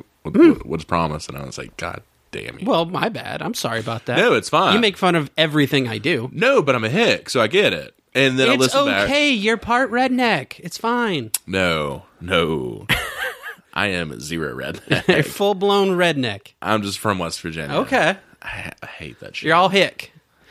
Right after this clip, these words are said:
Speaker 1: I got some
Speaker 2: Any,
Speaker 1: hick.
Speaker 2: okay, anyone else ever get you anything nice, or did you ever buy anything for a roommate?
Speaker 1: Um, yeah, I've bought weed for people. <laughs> It's pretty cool for me.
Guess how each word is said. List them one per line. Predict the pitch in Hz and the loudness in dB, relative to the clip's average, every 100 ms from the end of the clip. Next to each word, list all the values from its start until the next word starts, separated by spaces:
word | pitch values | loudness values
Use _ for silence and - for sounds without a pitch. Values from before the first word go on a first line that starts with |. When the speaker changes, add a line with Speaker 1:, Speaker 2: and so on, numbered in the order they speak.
| - | -8
Speaker 1:
I | |
got | 90 - | -4 -2
some | 240 | 0
Speaker 2:
Any, | 254 254 | 2 2
Speaker 1:
hick. | - | 2
Speaker 2:
okay, | 208 226 202 185 147 | 2 0 2 2 2
anyone | 190 233 262 233 220 | 2 2 4 4 4
else | 175 190 185 | 4 2 2
ever | 185 185 | 2 2
get | 156 165 - | 2 0 2
you | 175 | 2
anything | 175 170 160 | 2 2 2
nice, | 151 160 175 | 2 2 0
or | |
did | 160 | 0
you | 233 | 0
ever | 233 | 0
buy | 185 170 180 | 0 2 2
anything | 196 190 175 185 185 | 2 0 2 0 2
for | 185 | 2
a | |
roommate? | 175 196 185 127 90 _ _ | 4 4 2 0 -4 _ _
Speaker 1:
Um, | 127 160 190 196 196 196 202 175 _ | 2 4 4 4 4 2 -2 -8 _
yeah, | 113 131 131 127 120 120 | 0 2 4 2 -2 -10
I've | 123 _ | -18 _
bought | 101 78 | -4 -4
weed | 78 78 | -6 -8
for | 76 | -10
people. | 73 73 78 76 | -10 -10 -10 -12
<laughs> | - | -4
It's | - - - - - - | -2 -2 -4 -10 -10 -10
pretty | 587 - - | -6 -6 -6
cool | - 90 | -2 0
for | 196 - | 2 0
me. | 76 73 | 0 -4